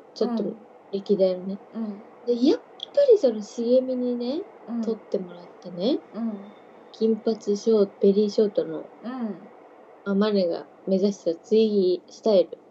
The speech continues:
Speaker 2: うん。
Speaker 1: がやっぱり落ち着くんじゃないかっていうふうに思ってて。
Speaker 2: え、私似合ってる。うん。
Speaker 1: そう。で、こう見てたと同時にね、
Speaker 2: うん。
Speaker 1: マネ、これ、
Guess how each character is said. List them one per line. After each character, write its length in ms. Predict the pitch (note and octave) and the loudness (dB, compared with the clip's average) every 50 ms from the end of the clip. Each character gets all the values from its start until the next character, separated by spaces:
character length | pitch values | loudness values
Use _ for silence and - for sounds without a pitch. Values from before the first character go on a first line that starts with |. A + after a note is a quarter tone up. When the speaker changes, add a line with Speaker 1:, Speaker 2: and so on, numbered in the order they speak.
| - - - | -20 -18 -14
Speaker 2:
う 40 | A3 | -10
ん。 320 | B3 B3 A3+ G3 F#3+ G#3+ - - _ - - - - - - - - - - _ - - _ - - F#3+ | -8 -6 -6 -6 -8 -10 -18 -20 _ -20 -20 -20 -20 -20 -20 -20 -20 -20 -20 _ -20 -20 _ -20 -20 -4
Speaker 1:
が 140 | - B3 A#3+ | 2 2 4
や 200 | A3+ G#3+ C#4 D#4 | 4 4 2 0
っ 20 | |
ぱ 300 | - - - _ - A4+ A#4 - | -2 -6 -14 _ -2 -2 0 0
り 80 | - | 0
落 120 | - G3+ G3+ | -2 -2 -6
ち 180 | - C4 C4 | -10 -10 -10
着 140 | B3 - - | -10 -14 -8
く 120 | - D#4 | -4 -4
ん 60 | D4 B3+ | -2 -2
じ 80 | A3 | -2
ゃ 20 | G3+ | -4
な 100 | F#3 E3+ | -4 -8
い 100 | E3 - | -8 -8
か 140 | _ G3+ | _ -10
っ 20 | G3 | -12
て 260 | - _ _ - E3+ | -12 _ _ -12 -10
い 140 | E3+ F3 E3+ | -8 -8 -8
う 20 | F3 | -8
ふ 40 | |
う 20 | F3 | -8
に 80 | - | -6
思 80 | C#4+ C#4 | -4 -4
っ 20 | C#4+ | -4
て 100 | E4 E4+ | -4 -4
て。 40 | B3 | -4
Speaker 2:
え、 20 | |
私 20 | |
似 300 | A#3+ A#3 A#3+ B3 B3+ C4+ | -2 -2 -2 -4 -2 0
合 60 | C#4+ D4+ | 2 4
っ 20 | E4+ E4 C#4 E3+ - | 4 6 4 4 2
て 160 | - G3+ F#3 | 0 -4 -4
る。 200 | D#3+ D3 - - _ | -6 -8 -12 -12 _
う 40 | G3+ | -10
ん。 440 | G#3 G#3+ G#3 G3+ G3 F#3 F#3 G#3+ G#3 _ _ _ _ _ _ _ | -10 -8 -8 -8 -10 -12 -16 -20 -20 _ _ _ _ _ _ _
Speaker 1:
そ 300 | A3+ A3 G3+ F#3 E3+ - _ _ _ _ _ _ _ _ _ | 4 4 4 4 2 0 _ _ _ _ _ _ _ _ _
う。 20 | |
で、 100 | - D#4+ | -4 -4
こ 180 | D#4 - C4 B3+ | 0 2 4 4
う 60 | A#3 | 4
見 160 | A#3+ B3+ B3+ | 2 -2 -2
て 180 | - - B3 A#3 | -2 -2 -2 -2
た 240 | - - - D4+ D4+ | -2 -4 -6 -6 -6
と 180 | D4+ - G3+ | -4 -4 -6
同 440 | E3+ - - A3 A#3 B3+ C4+ C4+ C4+ | -6 -4 -2 0 0 2 0 -2 -4
時 240 | B3 B3 C4 B3+ A#3+ | -8 -8 -10 -8 -6
に 180 | B3 B3+ B3+ | -6 -6 -4
ね、 320 | A#3 G3 F3 F#3+ A3+ C4 - _ _ _ | -4 -6 -6 -6 -6 -8 -10 _ _ _
Speaker 2:
う 60 | A#3 | -6
ん。 200 | A#3 A3 G3+ G#3 - _ _ _ _ _ _ _ _ _ _ _ _ _ _ | -4 -4 -4 -8 -12 _ _ _ _ _ _ _ _ _ _ _ _ _ _
Speaker 1:
マ 160 | - B3+ C4 | 0 2 2
ネ、 180 | B3+ A#3+ G3+ | 2 2 0
こ 140 | G3 - G#3 | -2 -4 -4
れ、 120 | G#3 G#3 | -4 -4